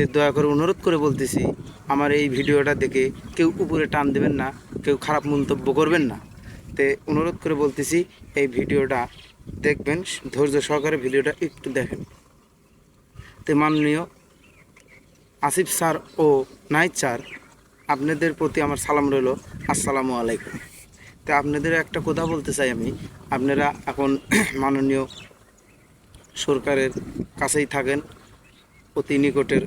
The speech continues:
একজন লোক হয়ে গেছেন, সেই কারণে আপনার কাছে কিছু কথা বলবো, একটু দয়া করে শুনবেন। ঘটনা হচ্ছে, <clears throat> বাংলাদেশে অনেক কিছুই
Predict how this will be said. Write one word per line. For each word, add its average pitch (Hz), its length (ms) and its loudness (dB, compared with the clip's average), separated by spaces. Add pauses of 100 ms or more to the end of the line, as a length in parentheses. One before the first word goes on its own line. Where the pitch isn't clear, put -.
(120)
একজন 135 300 -2
লোক 143 240 4
হয়ে 143 200 0
গেছেন, 156 240 0 (420)
সেই 156 300 0 (340)
কারণে 151 360 2 (180)
আপনার 139 300 0
কাছে 147 260 -2 (580)
কিছু 160 220 0
কথা 156 260 0
বলবো, 143 280 2 (300)
একটু 151 260 -4
দয়া 139 220 2
করে 131 180 0
শুনবেন। 127 420 0 (460)
ঘটনা 165 360 0
হচ্ছে, 156 320 -2 (800)
<clears throat> - 800 -10
বাংলাদেশে 151 480 0 (480)
অনেক 170 280 2
কিছুই 180 300 0